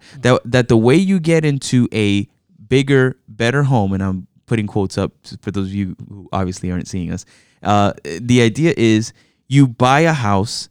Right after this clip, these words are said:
Speaker 2: you sell the house for, for you, you know, it, it accrues money, you
Speaker 1: Mm-hmm.
Speaker 2: know, value, you sell it, you use that money and you put it into the next house,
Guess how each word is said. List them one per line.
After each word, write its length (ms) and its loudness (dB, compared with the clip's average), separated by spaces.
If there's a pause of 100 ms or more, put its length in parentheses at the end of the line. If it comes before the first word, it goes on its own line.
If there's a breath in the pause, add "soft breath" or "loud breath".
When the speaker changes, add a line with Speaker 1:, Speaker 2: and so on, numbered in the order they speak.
(380)
Speaker 2:
you 220 2
sell 360 0
the 140 2
house 340 2
for, 500 2
for 680 2
you, 260 0 (220)
you 160 0
know, 160 0
it, 260 0
it 200 -2 (540)
accrues 520 -2
money, 420 0
you 140 0
Speaker 1:
Mm-hmm. 60 4
Speaker 2:
know, 200 0 (100)
value, 520 0 (420 soft breath)
you 140 0
sell 280 2
it, 200 -2 (420)
you 80 -6
use 220 4
that 180 2
money 360 2
and 120 0
you 80 0
put 220 -2
it 60 -4
into 220 -2
the 80 -2
next 260 -4
house, 360 -2